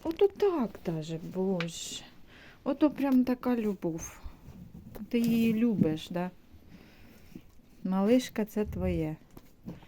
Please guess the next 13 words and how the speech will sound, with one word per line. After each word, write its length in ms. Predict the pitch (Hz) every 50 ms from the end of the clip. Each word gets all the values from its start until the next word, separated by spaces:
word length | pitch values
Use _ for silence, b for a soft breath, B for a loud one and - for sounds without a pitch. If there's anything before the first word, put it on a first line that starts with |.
| B B B B
Да, 200 | - 208 220 214 214 - - - - - - - - -
малишка? 580 | 214 180 180 175 165 160 - - - - - - - - - - - B B B B B B B B B B B -
І 80 | - 160
ти 220 | - - 247 302
довольна, 840 | 277 262 277 277 269 262 262 269 269 254 254 247 240 247 233 240 - - - - - - - - - - - - - - - - - - b b b b b b b b b b b b -
і 100 | - 165
Кнопа 480 | - - 214 247 285 285 - 277 269
довольний. 800 | 240 240 262 262 262 254 254 254 262 247 247 240 240 240 240 233
Боже. 800 | 233 220 226 247 269 311 320 311 - - - - - - - 294 - - - - - - - - - - - - - - - b b b b b b b b b b b b - - - - - - - - - - - - - - - - - - - - - - - - - - - - - - - - - 311 302 - - - - - - - - - - - - - - - - - - - - - - - - - - - - - - - - - - - - - - - - - - - - - - - - - - - - - - - - - - - - - - - - -
Ти 100 | - 196
їй 160 | 196 202 202 202
масажик 600 | 202 208 202 - 233 240 240 208 180 165 - -
робиш? 480 | - 160 165 180 - 185 - - -